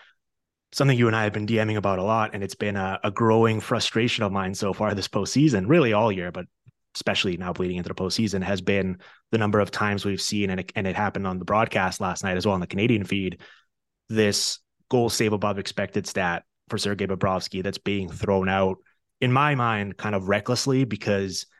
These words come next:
it's just being presented without any real kind of context or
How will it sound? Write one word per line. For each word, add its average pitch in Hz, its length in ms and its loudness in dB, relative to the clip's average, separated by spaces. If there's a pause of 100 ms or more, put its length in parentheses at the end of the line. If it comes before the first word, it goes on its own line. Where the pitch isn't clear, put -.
(240)
it's 117 140 -2
just 117 200 -2
being 107 240 0
presented 101 480 0
without 196 400 2 (440)
any - 220 -2
real 101 280 0
kind 98 200 -4
of 95 80 -6
context 98 840 -2
or 95 500 0